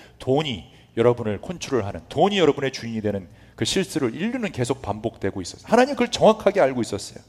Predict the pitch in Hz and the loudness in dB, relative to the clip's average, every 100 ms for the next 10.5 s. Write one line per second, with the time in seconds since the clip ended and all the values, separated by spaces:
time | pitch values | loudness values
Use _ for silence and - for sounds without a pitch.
0 | _ - - - 147 196 180 160 160 180 | _ -20 -20 4 8 8 6 0 0 0
1 | 180 175 147 147 165 147 107 123 180 170 | 0 -4 -6 -4 -4 -4 2 8 8 8
2 | 120 98 - - - 196 196 185 190 - | 2 -2 -10 -18 2 6 6 4 -2 0
3 | 131 - 226 190 143 170 175 175 180 - | -2 2 0 6 8 8 6 4 4 6
4 | 196 170 160 160 160 - 151 175 175 170 | 8 8 4 0 -6 -6 -6 0 4 4
5 | - 180 165 185 - 180 160 151 - 120 | 4 -4 2 2 2 2 4 4 2 2
6 | 139 127 117 107 101 - - _ _ _ | 4 2 -4 -2 -4 -4 -12 _ _ _
7 | _ _ _ _ _ _ _ _ _ _ | _ _ _ _ _ _ _ _ _ _
8 | - 139 143 165 160 120 95 - - 110 | 0 8 8 8 4 4 4 -4 -2 -2
9 | - 101 95 92 92 101 101 92 90 - | -2 -6 -6 -6 -6 -6 -2 -2 -2 -8
10 | 92 87 82 - - | -8 -6 -8 -12 -18